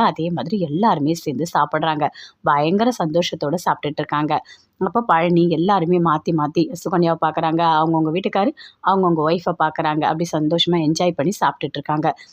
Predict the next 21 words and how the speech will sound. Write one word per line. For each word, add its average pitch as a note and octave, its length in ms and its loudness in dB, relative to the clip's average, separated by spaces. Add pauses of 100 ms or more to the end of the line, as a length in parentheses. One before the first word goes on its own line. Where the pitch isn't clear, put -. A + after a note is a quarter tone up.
(180)
சாப்பிட்டு A3 360 0
முடிச்சிட்டோன்னே E3+ 540 0
எழுந்து D#3+ 280 2
வராங்க. D#3+ 280 0
வந்தவொடனே, E3 340 2
"சரி, D3 200 -6
பட்டாசு A3+ 340 0
வெடிக்கலாம்" D#3 440 -2
அப்படின்னு D3+ 320 -2
சொல்லிட்டு F#3 200 -2
அங்கேருந்து D3+ 280 0
பழனி D3 320 0
போறாரு. D3+ 380 0 (380)
போயிட்டு F#3+ 320 2
ஒரே D#3+ 240 4
ஒரு F3+ 200 2
மிள-, D#3 240 0
மிளகா F3+ 340 2
வெடி D#3 180 0
எடுத்து D3 260 -2
வைக்கிறாரு. D#3 500 0